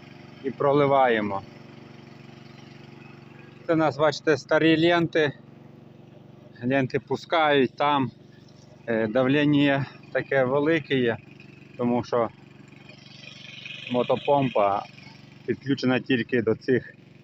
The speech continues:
е, сім радочків, вони йдуть по, там, двадцять, двадцять п'ять, двадцять шість, вісімдесят метрів довжина їх. Видно, що протікає, але дивіться, яка капельна лента, її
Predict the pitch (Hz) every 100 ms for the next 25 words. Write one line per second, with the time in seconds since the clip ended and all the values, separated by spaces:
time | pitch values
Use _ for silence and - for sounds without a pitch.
0 | - - - 123 113 104 - 131 127 123
1 | 131 131 - 110 107 110 107 104 101 -
2 | 101 98 95 - - 101 92 90 107 107
3 | - - - - 110 113 - 107 127 127
4 | 101 95 101 - 107 101 - 101 107 101
5 | 101 95 98 92 101 101 95 82 - -
6 | - - - - 117 120 120 110 104 -
7 | 107 - - - - - - - - -
8 | - - - - 120 107 117 117 110 107
9 | 110 113 110 117 123 - 117 117 110 113
10 | 113 113 110 113 104 107 104 107 107